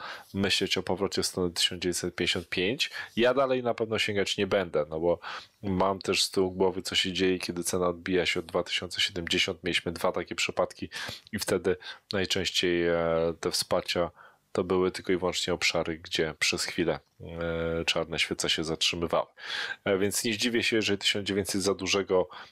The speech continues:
e, jako wsparcie za dużego oporu nie będzie stawiać czarnym świecą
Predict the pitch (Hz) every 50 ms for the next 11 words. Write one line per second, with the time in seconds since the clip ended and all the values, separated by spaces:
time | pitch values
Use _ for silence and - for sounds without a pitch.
0 | _ _ _ - 98 92 92 92 90 90 90 90 90 90 90 90 90 87 87 87
1 | 87 87 87 87 90 90 92 90 - 101 92 - - - 113 110 - - 104 95
2 | 92 92 92 90 92 92 92 92 92 95 87 92 90 104 101 95 101 - - -
3 | - - 127 123 123 120 113 117 117 107 95 107 101 95 101 92 - - - 95
4 | 90 98 98 95 - 92 92 90 92 90 - - 101 92 - 113 113 143